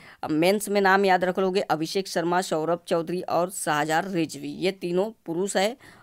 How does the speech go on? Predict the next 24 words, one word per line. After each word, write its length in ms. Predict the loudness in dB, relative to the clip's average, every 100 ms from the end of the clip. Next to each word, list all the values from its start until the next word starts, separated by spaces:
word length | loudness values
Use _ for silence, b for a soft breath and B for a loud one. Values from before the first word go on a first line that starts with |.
| 0
और 140 | 0
ये 240 | 0 0 2
आप 260 | 2 0
लोगों 200 | -2 -2
की, 140 | -6 -6
ये 200 | -2 -2
भी 120 | -2
शूटिंग 360 | -6 -4 -4
से 120 | -2 -4
संबंधित 520 | -4 -4 -6 -8 -8
है। 140 | -12 -12 b b b b
ओके, 300 | -2 -2 -2 -8 b b 2
अब 140 | 4
यहाँ 260 | 4 4 2
पे 320 | 4 2 2 -10 _ _ _ _
जैसा 300 | 0 4 4
कि 120 | 2
अभी 300 | 0 0 0
तक 160 | 2 2
भारत 460 | 2 4 6 6 2
ने 140 | -2
कितने 320 | -2 -2 0
गोल्ड 260 | 2 2 2
जीत 260 | 0 -6